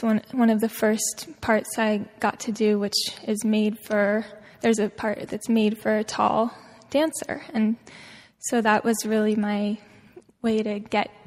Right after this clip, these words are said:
in or out <laughs> of the core, I guess. And, um, and then, yeah,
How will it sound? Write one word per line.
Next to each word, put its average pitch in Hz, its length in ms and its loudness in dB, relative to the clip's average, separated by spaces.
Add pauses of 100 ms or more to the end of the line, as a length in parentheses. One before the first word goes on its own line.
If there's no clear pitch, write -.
(560)
in 240 400 8 (140)
or 208 180 4 (100)
out 208 440 -2 (260)
<laughs> 208 260 2
of 220 200 -2
the 208 80 0
core, 220 360 2
I 220 120 4
guess. 269 360 4 (540)
And, 233 400 6 (100)
um, 226 460 6 (840)
and 247 200 6
then, 254 360 8
yeah, 247 300 4